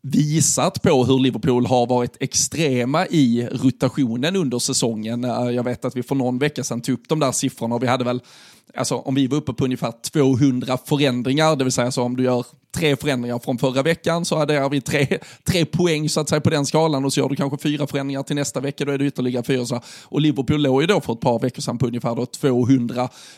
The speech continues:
bytesförändringar under säsongen, medan lag två på den listan låg på hundrafyrtio, hundrafemtio, så vi,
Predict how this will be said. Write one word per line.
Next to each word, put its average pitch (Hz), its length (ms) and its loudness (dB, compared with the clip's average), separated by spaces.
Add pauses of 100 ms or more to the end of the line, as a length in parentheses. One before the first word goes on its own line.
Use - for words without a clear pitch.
bytesförändringar 143 1000 0
under 147 220 4
säsongen, 120 460 0
medan 120 320 -2
lag 123 380 2
två 127 240 0
på - 120 0
den 147 160 2
listan 123 320 -4
låg 117 180 -2
på 127 80 0
hundrafyrtio, 123 600 -2
hundrafemtio, 120 480 -2
så 135 100 -4
vi, 127 240 0